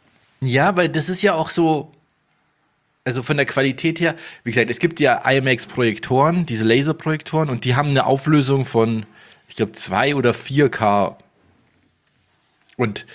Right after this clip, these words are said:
das ist einfach die technische Limitierung. Das geht nicht besser sozusagen. Und dieser Film hat ja eine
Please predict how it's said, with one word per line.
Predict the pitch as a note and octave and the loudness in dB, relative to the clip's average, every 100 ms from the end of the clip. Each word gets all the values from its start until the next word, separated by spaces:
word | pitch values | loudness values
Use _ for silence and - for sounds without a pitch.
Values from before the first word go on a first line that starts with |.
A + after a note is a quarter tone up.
| - - - | -20 -20 -8
das | G#2 | -2
ist | D3 | 0
einfach | C#3 A#2+ | 0 -2
die | B2 | -4
technische | - C#3 D3+ C3 C3+ | 0 0 0 0 2
Limitierung. | B2 A#2 - C#3+ C#3+ C3+ - - - _ _ _ - - _ _ _ _ _ _ _ - | 0 0 2 2 2 -4 -14 -20 -20 _ _ _ -20 -20 _ _ _ _ _ _ _ -8
Das | A#2+ - - | -8 -8 -4
geht | C#3+ D3+ - _ | -2 -2 -6 _
nicht | B2 - - | -4 -4 -2
besser | A2 G#2+ G2 F#2+ | -2 0 -2 -2
sozusagen. | F#2+ - G2 G2+ A2+ D3+ - _ _ _ _ _ _ - | -6 -6 0 0 0 -4 -8 _ _ _ _ _ _ -2
Und | B2 B2 - - - - | 0 0 -4 -12 -14 -6
dieser | A#2 G2 G#2+ G#2 G2+ G2 G2 - _ _ _ _ | -4 0 2 2 2 0 -4 -16 _ _ _ _
Film | - C3 D3 F3+ G3 - | -2 2 2 0 -4 -6
hat | A#2 B2 | -2 2
ja | A2+ | 2
eine | G#2+ G#2 G2+ | 2 0 0